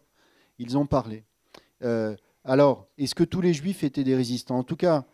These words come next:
puisque tous les Juifs étaient appelés à disparaître, le fait de survivre pour les Juifs pendant la guerre est déjà un acte de résistance.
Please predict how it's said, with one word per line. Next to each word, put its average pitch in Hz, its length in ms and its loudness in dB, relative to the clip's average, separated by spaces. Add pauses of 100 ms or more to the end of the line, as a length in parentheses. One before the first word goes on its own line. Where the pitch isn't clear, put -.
(140)
puisque 165 320 -4
tous 202 140 -4
les 196 120 2
Juifs 165 300 -4
étaient 143 300 -2
appelés 147 260 2
à 127 80 4
disparaître, 139 600 -2
le 139 80 2
fait 147 240 -2
de 131 80 0
survivre 143 440 -6
pour 135 140 -8
les 131 80 -2
Juifs 127 220 -6
pendant 135 240 -2
la 127 100 2
guerre 147 220 -2
est 131 80 -2
déjà 131 400 -2 (320)
un 117 140 -4
acte 127 240 -4
de 117 120 -8
résistance. 107 720 -14